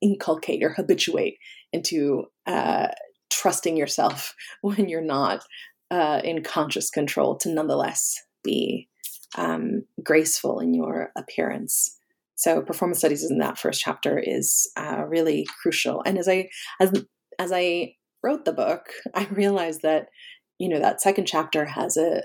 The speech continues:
an element of, um, performance history in it. That third chapter has an element of, element of performance history in it.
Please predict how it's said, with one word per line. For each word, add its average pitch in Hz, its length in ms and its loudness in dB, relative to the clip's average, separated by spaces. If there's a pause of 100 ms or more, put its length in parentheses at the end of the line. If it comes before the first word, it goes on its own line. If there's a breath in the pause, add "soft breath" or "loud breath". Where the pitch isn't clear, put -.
an 196 260 0
element 165 440 2
of, 147 420 0 (460 soft breath)
um, 160 540 0
performance 180 480 2
history - 260 0
in 165 140 2
it. 165 100 0
That - 220 -4
third 202 180 8
chapter 190 300 0
has 180 160 0
an 185 80 2
element 170 320 2
of, 165 80 0 (240)
element 180 340 2
of 170 100 -2
performance 175 380 -2
history - 300 2
in 170 120 2
it. 165 200 0